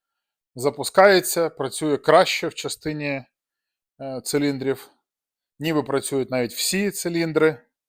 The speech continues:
Тому в нас залишилося, якщо іскра є, відповідно, залишилася лише проблема з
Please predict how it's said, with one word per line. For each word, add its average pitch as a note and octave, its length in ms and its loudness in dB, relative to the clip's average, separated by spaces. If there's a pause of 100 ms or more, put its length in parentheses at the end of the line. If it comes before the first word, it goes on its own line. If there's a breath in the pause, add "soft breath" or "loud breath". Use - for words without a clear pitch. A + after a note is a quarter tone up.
(560)
Тому D3+ 320 -2
в C#3+ 40 -6
нас D#3 220 2
залишилося, D3 960 0
якщо C3 380 -2
іскра C3+ 460 0
є, E3+ 320 -2 (760)
відповідно, C3+ 640 -4
залишилася C#3 600 -4
лише B2+ 340 -4
проблема C#3 760 -6 (400)
з B2 460 -8